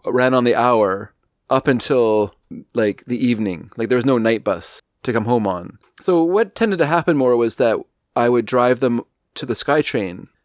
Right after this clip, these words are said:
in S-, in Surrey, and then I would just, l-, you know, drop them off there, and then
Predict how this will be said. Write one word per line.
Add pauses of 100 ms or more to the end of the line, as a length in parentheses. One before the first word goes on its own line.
(100)
in
S-,
in
Surrey,
and
then
I
would
just, (380)
l-,
you
know,
drop
them
off
there,
and
then